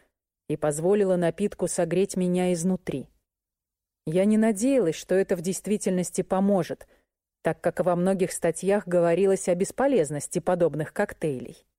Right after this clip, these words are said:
Но стоит отдать должное Тайлеру, это было вкусно. Напиток согрел моё горло и успокоил душу. И мне показалось, что этого было достаточно,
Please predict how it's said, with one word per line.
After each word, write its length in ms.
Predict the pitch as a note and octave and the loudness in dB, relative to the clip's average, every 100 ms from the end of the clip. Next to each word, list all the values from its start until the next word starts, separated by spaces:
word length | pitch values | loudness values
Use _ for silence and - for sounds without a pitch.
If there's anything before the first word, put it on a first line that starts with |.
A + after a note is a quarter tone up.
| _ _ _ _ _ | _ _ _ _ _
Но 140 | E3+ E3+ | -2 -2
стоит 400 | - F#3 F3 E3+ | 0 2 2 2
отдать 440 | E3+ E3 E3+ E3 | 0 0 0 0
должное 480 | F#3+ F3+ D#3+ E3 D3 | 2 2 2 -2 -4
Тайлеру, 640 | - D3+ B3+ F#3+ C#3 - _ _ _ _ _ _ | -2 0 2 2 2 -2 _ _ _ _ _ _
это 400 | G#3+ F4 - D#4 | 0 0 0 -2
было 460 | B3 D3 F3 F3 D#3 | 0 0 0 2 0
вкусно. 580 | - - C3+ - - - _ _ _ _ _ _ _ _ - | -4 -10 -8 -8 -10 -14 _ _ _ _ _ _ _ _ -4
Напиток 460 | F#3+ F#3 G3+ G3 - | -2 0 0 -2 -2
согрел 440 | F#3+ F3 F3 E3+ | -2 2 2 2
моё 220 | D#3+ C#3+ | 0 -2
горло 480 | C3 D3 G3 A3+ G#3+ _ _ _ _ _ _ - | 0 2 2 2 0 _ _ _ _ _ _ -6
и 80 | D3+ | -2
успокоил 680 | D3+ - D3+ - F3+ F3+ F3+ | -2 -2 -6 0 2 4 2
душу. 460 | F3 A#3+ - - - _ _ _ _ _ _ _ _ | 0 -2 -4 -16 -18 _ _ _ _ _ _ _ _
И 120 | F#3 | 0
мне 240 | F#3+ F#3 F#3 | 2 2 2
показалось, 600 | F3+ E3+ E3+ G3 A3 G#3+ | 0 0 0 2 2 2
что 260 | - - F3+ | -2 0 4
этого 400 | G3 G#3 G3 F3+ | 4 2 0 2
было 280 | G3 G3 | 2 2
достаточно, 880 | F#3 F#3 - C#4 C#4+ D3+ - D3+ C3 | 4 2 2 -2 -2 -4 -8 -8 -8